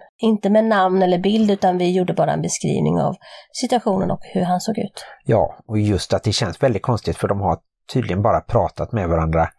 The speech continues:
Speaker 2: en gång. Eller det var då när han frågade om åldern. Och det var i slutet av september. Så det finns ju inte alls någon slags, eh, vänskaplighet eller sådär som skulle kunna motivera att man ger någon en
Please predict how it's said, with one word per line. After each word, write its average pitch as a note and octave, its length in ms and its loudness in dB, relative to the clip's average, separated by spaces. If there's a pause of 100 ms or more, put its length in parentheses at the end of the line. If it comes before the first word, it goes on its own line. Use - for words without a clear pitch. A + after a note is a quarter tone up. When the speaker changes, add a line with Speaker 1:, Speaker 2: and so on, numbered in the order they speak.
(240)
Speaker 2:
en G2+ 320 0
gång. A2 420 2 (360)
Eller F#2 180 0
det G#2+ 60 0
var F2+ 180 2
då F2+ 160 2
när D#2+ 80 2
han E2+ 300 0
frågade D#2+ 580 0 (400)
om F2 240 -2
åldern. C#2+ 680 -2 (680)
Och A2 120 0
det F#2+ 160 0
var F2 300 0 (300)
i G#2+ 80 -2
slutet - 420 -4
av F2 60 0
september. E2+ 1080 -4 (800)
Så - 160 -2
det F#2+ 80 0
finns G2 240 -2
ju G#2+ 140 0
inte G#2 220 0
alls A#2 360 0
någon G2+ 300 0
slags, - 440 -4
eh, F#2 160 2 (600)
vänskaplighet F#2+ 1300 0
eller A2 160 2
sådär F2+ 280 0
som F2+ 220 -6
skulle E2+ 240 -2
kunna F2 220 -4
motivera F2 560 0
att - 140 -2
man F2+ 160 -2
ger E2 200 0
någon D#2+ 340 -2
en D2 180 -2